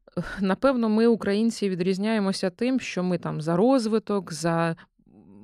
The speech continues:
добробут, ну, де не живе українець, там да-, завжди комфортно. І ми почали з чотирнадцятого року максимально робити свою територію привабливою. Тобто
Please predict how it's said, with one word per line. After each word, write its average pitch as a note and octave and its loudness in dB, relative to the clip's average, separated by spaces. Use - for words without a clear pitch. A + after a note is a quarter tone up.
добробут, G3+ 2
ну, F3+ 0
де D#3+ 2
не A3 4
живе G3+ 0
українець, A3+ 0
там F3 -2
да-, F#3+ 2
завжди G3 0
комфортно. D#3+ -6
І G3 0
ми B3+ 4
почали A#3+ 2
з - -10
чотирнадцятого G3+ 2
року G#3 2
максимально G3+ 4
робити F#3+ 2
свою F3+ -2
територію F3+ 2
привабливою. D#3+ -2
Тобто G#3 -4